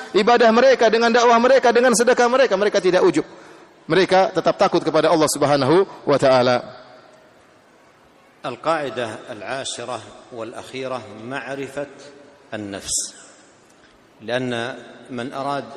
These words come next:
Speaker 2: تزكية نفسه لا بد أن يعرف النفس ويعرف صفاتها،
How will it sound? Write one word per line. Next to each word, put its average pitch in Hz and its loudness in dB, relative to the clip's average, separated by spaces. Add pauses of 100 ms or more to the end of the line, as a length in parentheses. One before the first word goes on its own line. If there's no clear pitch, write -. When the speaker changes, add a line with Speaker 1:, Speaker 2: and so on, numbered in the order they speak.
(380)
Speaker 2:
تزكية 117 -10 (200)
نفسه 120 -8
لا 151 -2
بد 147 -6
أن 113 -6
يعرف 104 -8
النفس 101 -8 (500)
ويعرف 120 -4
صفاتها، 107 -8